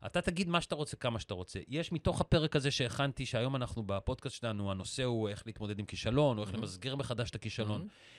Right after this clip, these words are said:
Speaker 1: או איך להסתכל עליו מחדש. אני הכנתי מתוך הספר וואבי סאבי כמה וכמה קטעים שאני אקרא, לדעתי שזה שנים עשר, אנחנו לא חייבים לעבור על כולם.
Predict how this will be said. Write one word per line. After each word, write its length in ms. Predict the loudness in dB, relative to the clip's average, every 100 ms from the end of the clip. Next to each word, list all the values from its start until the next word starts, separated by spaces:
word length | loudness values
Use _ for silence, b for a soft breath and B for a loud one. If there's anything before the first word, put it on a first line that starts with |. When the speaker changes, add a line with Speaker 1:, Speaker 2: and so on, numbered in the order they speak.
| B
Speaker 1:
או 60 | -10
איך 100 | -8
להסתכל 360 | -8 -10 -2 2
עליו 200 | 4 4
מחדש. 520 | 2 2 4 4 2 -6 B B B _
אני 300 | -4 0 2
הכנתי 340 | 2 2 0 0
מתוך 260 | -2 -2
הספר 320 | -2 -2 0 2
וואבי 220 | 2 2
סאבי 280 | -2 -2 -2
כמה 300 | 0 2 2
וכמה 280 | 0 -4 -4
קטעים 640 | -6 -6 -4 -2 0 -2
שאני 340 | -6 -6 -6
אקרא, 280 | -8 -4 0
לדעתי 340 | 0 -2 -6 -8
שזה 220 | -8 -8
שנים 300 | -4 -2 -2
עשר, 300 | -2 -2 -2
אנחנו 240 | -4 -4
לא 60 | -4
חייבים 300 | -2 -2 0
לעבור 240 | -2 0
על 80 | 0
כולם. 420 | 0 2 4 2